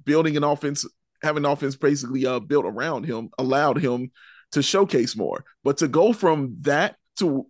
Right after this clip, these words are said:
an all-star starter is crazy. You know what I <laughs> mean? That is really, really wild. So, yeah, I just, it was the bald-headed menace, and he really fell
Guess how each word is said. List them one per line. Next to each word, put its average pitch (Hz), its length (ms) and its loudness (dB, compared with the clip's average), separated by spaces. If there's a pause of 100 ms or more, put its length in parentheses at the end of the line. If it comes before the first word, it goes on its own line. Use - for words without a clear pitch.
an 135 260 -2
all-star 165 600 4
starter 202 640 0 (600)
is 151 240 0
crazy. 147 840 -4 (160)
You 190 160 6
know 175 160 8
what 165 140 8
I 123 120 0
<laughs> - 40 -10
mean? 196 160 4
That 175 160 4
is 143 180 2
really, 170 340 0
really 165 260 -2
wild. 117 500 0
So, 127 320 -4 (260)
yeah, 170 240 2
I 180 80 2
just, 180 320 -6 (220)
it 165 60 0
was 170 180 -2
the 165 80 -4
bald-headed 185 480 2
menace, 160 480 -6
and 139 420 -4
he 156 160 -8
really 139 280 2
fell 135 400 0